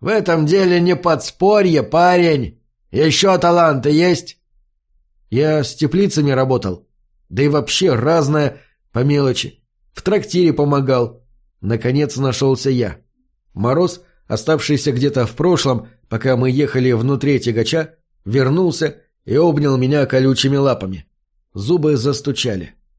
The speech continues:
"Лед когда-нибудь резать приходилось?" — быстро спросил Найвел Анвеллер, бросив на меня оценивающий взгляд. "Приходилось".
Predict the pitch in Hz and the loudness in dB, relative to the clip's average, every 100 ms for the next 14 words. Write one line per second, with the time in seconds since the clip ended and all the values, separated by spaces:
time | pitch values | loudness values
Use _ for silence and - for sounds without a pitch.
0 | _ _ _ _ _ _ 120 170 240 208 | _ _ _ _ _ _ 0 2 4 2
1 | - 156 139 165 160 151 160 156 151 196 | 0 0 0 0 0 0 0 0 2 2
2 | 165 151 147 175 165 151 160 156 247 233 | 2 0 -2 0 0 2 0 2 2 2
3 | 143 - - _ _ _ 95 127 - 117 | 0 -2 -12 _ _ _ -2 -2 0 -4
4 | 113 117 110 - 110 110 143 147 143 143 | -4 -2 -4 -2 -2 0 0 0 0 -2
5 | 143 120 123 120 123 127 120 117 _ _ | -4 -4 -2 0 0 0 -2 -6 _ _
6 | _ 104 123 117 110 104 113 135 151 - | _ -2 -2 -2 -4 -2 0 0 -2 -6
7 | _ _ 117 110 131 123 120 120 113 123 | _ _ -6 -4 -2 0 0 0 0 -2
8 | 123 110 110 107 - _ _ _ _ _ | -2 0 -2 -2 -6 _ _ _ _ _
9 | _ - 107 - 156 139 139 135 127 | _ -8 -6 -2 0 2 2 2 -2